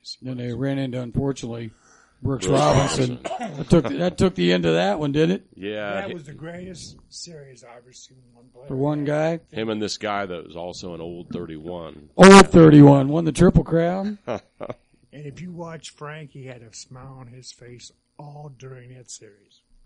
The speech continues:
Speaker 2: I'd say he got even.
Speaker 3: I understand the deal that they,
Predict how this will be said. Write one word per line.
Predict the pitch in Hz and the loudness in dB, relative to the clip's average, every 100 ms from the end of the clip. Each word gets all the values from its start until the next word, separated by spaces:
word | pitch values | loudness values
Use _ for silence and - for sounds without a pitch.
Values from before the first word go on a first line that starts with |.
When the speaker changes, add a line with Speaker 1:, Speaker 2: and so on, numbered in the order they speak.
| _ - 175 | _ -20 -18
Speaker 2:
I'd | 175 | -12
say | 165 | -6
he | 151 | -6
got | 135 135 | -6 -6
even. | 127 120 104 104 - _ _ _ _ - _ _ _ _ _ - | -6 -8 -12 -16 -20 _ _ _ _ -20 _ _ _ _ _ -8
Speaker 3:
I | 170 | -6
understand | 202 107 - 98 92 | -4 -6 -6 -8 -8
the | 71 | -12
deal | 67 82 95 80 82 - _ _ _ _ - - | -12 -10 -10 -12 -16 -20 _ _ _ _ -20 -8
that | 87 90 | -6 -4
they, | 87 | -4